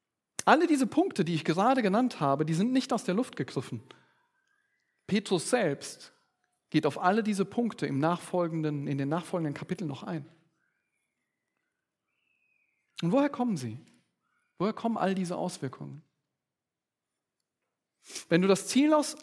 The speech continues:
den Augen verlierst, dann weißt du nicht, was der Zweck dieser Anfechtung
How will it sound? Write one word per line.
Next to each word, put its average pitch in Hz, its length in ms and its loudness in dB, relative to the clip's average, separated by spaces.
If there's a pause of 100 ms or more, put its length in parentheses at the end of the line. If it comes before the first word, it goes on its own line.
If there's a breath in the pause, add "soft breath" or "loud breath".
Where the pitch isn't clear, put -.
(140)
den 208 140 0
Augen 240 260 4
verlierst, 170 680 -2 (540)
dann 127 200 -2
weißt 180 400 0
du 208 60 -2
nicht, 175 540 -4
was 156 160 -8
der 139 180 -6
Zweck - 400 -6
dieser 139 320 -8
Anfechtung 139 560 -8